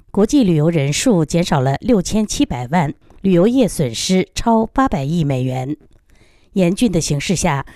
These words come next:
俄罗斯政府加大力度发展国内旅游业，采取了各种措施吸引国内游客。十一月十三日，普京总统在参加战略倡议署论坛期间指出，今年俄罗斯的国内旅游业急剧增加。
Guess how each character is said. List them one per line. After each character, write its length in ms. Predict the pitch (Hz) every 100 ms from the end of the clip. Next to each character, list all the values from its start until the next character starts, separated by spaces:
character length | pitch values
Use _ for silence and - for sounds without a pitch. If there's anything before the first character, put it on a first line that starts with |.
| -
俄 100 | 208
罗 100 | 254
斯 140 | 262 247
政 200 | 294 202
府 280 | - 135 131
加 200 | - 240
大 200 | 233 226
力 200 | 269 190
度 300 | 147 127 -
发 160 | 254
展 240 | 254 185 123
国 160 | - 160
内 140 | 226
旅 180 | 170 135
游 140 | 131 139
业， 320 | 165 170 - _ _
采 200 | - 233
取 120 | 190
了 140 | 147
各 180 | 156 294
种 200 | 190 131
措 200 | - 190
施 320 | 143 - 202 -
吸 240 | - 269
引 180 | 233 135
国 180 | 120 143
内 180 | 175 214
游 180 | 143 131
客。 380 | - 208 160 - _ _ _ _
十 180 | - 202
一 140 | 220
月 200 | 214 226
十 160 | 160 170
三 300 | 160 202 202
日， 220 | 185 151 - _ _
普 140 | -
京 160 | 180 269
总 220 | 254 208
统 280 | 214 156 135
在 240 | - 165
参 240 | 151 - 233
加 280 | 226 214 214
战 200 | 269 247
略 120 | 196
倡 200 | - 240
议 140 | 196
署 300 | 160 160 123
论 200 | 143 220
坛 220 | 151 135
期 160 | 156 196
间 260 | 175 196 196
指 200 | 160 123
出， 380 | - 175 175 - - - - -
今 160 | 302
年 260 | 302 208 170
俄 140 | 175
罗 100 | 214
斯 160 | 240 -
的 160 | 233 175
国 200 | 165 175
内 120 | 247
旅 140 | 175
游 160 | 143 139
业 320 | 165 214 165 -
急 160 | 165
剧 180 | - 208
增 220 | 180 208
加。 260 | 185 196